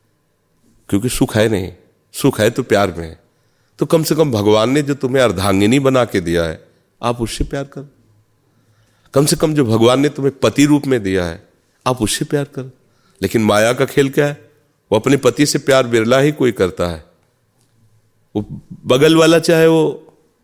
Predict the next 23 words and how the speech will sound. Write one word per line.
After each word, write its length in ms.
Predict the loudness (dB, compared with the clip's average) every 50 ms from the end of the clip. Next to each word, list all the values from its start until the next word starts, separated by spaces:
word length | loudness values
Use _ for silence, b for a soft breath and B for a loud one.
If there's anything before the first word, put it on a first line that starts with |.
| _ _ _ -4
किसी 240 | -2 -2 0 2
योग्य 320 | 4 4 4 4 4 2 2
ना 100 | 4 4
हो, 180 | 4 2 0 -2 -4 -8 b b b b _ _ _ _ _ _ _ _ _ _ _
पर 120 | 0 0 2
वो 400 | 2 0 -2 -4 -8 -14 -18 _ -20
दृष्टि 560 | -20 -16 -14 -8 -4 -4 -4 -4 -2 -2 0 2
जाएगी, 400 | 2 2 2 0 -2 -2 0 2
यही 120 | 2 2
माया 260 | 2 2 0 0 0 -2
का 120 | -4 -8
खेल 300 | -12 -10 -14 -12 -12 -12
है। 40 | -14 -18 b b b b b b b b _ -6
तो 60 | -4
मुझे 240 | -2 0 2 2 4
लगता 340 | 2 2 0 0 -2 -2 -2
है 140 | 0 -2 -4
ब्रह्मचर्य 520 | -4 -4 -4 -2 -2 -4 0 0 -2 -2
से 160 | -2 -6 -4 0
ज़्यादा 300 | 0 0 2 2 0 0
सावधानी 540 | 2 0 -2 -2 0 -2 -4 -4 -2 0 2
ये 120 | 2 2
रखनी 420 | 2 0 -2 -8 -8 -8 -8 -8